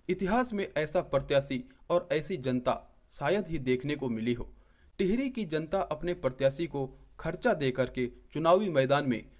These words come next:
मजबूती दे रही है। ये जनता ही बॉबी पवार की सबसे बड़ी पावर है। वह स्वयं व उनके शुभचिंतक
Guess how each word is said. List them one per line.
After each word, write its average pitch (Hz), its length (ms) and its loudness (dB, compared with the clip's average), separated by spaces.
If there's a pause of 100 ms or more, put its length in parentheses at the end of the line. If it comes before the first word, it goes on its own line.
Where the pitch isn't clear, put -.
(160)
मजबूती 135 480 0
दे 123 160 2
रही 110 200 0
है। 120 160 -8 (400)
ये 143 100 -2
जनता 139 400 2
ही 143 240 -2 (320)
बॉबी 170 360 0
पवार 135 320 2
की - 220 -6 (200)
सबसे 214 360 0
बड़ी 147 240 -2
पावर 120 380 2
है। 120 180 -8 (280)
वह 196 160 2
स्वयं 196 380 2 (300)
व 165 80 2
उनके 180 360 -2
शुभचिंतक 156 720 0